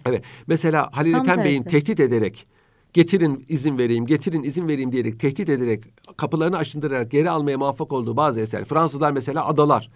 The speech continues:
Speaker 1: Ege adalarını ta-, tur-, turladılar. O Milo Venüs'ü. Çıkarken kolu kanadı kırıldı. Yani o kadar hoyratça çıkardılar. Savaşa geldiler ya. Savaşa gelenlerin içinde arkeolojik
Speaker 2: Evet.
Speaker 1: La-, Lawrence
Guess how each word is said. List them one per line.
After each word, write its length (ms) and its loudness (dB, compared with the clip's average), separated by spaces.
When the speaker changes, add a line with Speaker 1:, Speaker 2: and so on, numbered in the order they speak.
Speaker 1:
Ege 200 2
adalarını 460 2
ta-, 220 -12
tur-, 220 -6
turladılar. 520 0
O 80 -4
Milo 240 6
Venüs'ü. 320 0
Çıkarken 420 -2
kolu 220 -2
kanadı 340 -4
kırıldı. 380 -6
Yani 140 -6
o 40 -10
kadar 200 -2
hoyratça 420 2
çıkardılar. 500 -8
Savaşa 400 2
geldiler 420 6
ya. 160 4
Savaşa 340 4
gelenlerin 440 4
içinde 260 0
arkeolojik 500 2
Speaker 2:
Evet. 100 2
Speaker 1:
La-, 160 2
Lawrence 420 8